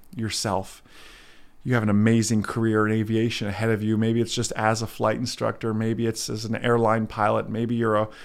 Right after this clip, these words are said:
a furloughed airline pilot right now, God forbid. But listen, aviation will come back. Aviation's gonna come back even stronger.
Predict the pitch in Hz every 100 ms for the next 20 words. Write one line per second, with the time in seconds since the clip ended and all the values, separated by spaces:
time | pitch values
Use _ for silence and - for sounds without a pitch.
0 | - - 117 107 139 190 160 104 104 107
1 | 107 110 113 98 104 107 113 117 107 104
2 | 107 113 - 107 120 123 113 - - 127
3 | - 117 98 - - - - - - -
4 | - 123 120 127 120 120 107 - 117 127
5 | 143 147 - 135 120 123 123 123 127 113
6 | - 120 117 113 - 143 120 113 - -
7 | - 131 135 143 151 190